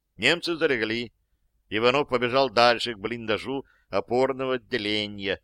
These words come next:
выходившему во внешний кольцевой окоп в левой тыловой части опорного пункта. Выскочив к блиндажу,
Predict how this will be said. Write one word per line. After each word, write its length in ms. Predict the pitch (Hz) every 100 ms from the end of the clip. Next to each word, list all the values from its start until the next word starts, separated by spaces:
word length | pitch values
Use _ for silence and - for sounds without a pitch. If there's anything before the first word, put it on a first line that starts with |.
| _ _ 98
выходившему 640 | 117 113 131 - 117 117
во 160 | 107 104
внешний 480 | 101 120 120 123
кольцевой 520 | 120 110 - 107 113 107
окоп 300 | 104 104 - _ _ _ _
в 80 | 120
левой 320 | 123 117 113
тыловой 400 | - 110 107 104
части 420 | - 139 120 -
опорного 540 | 101 101 117 117 113 110
пункта. 640 | 98 104 95 - 92 85 _ _ _ _ _ _ -
Выскочив 640 | 120 123 123 117 123 107
к 100 | 98
блиндажу, 680 | 104 107 98 98 123 143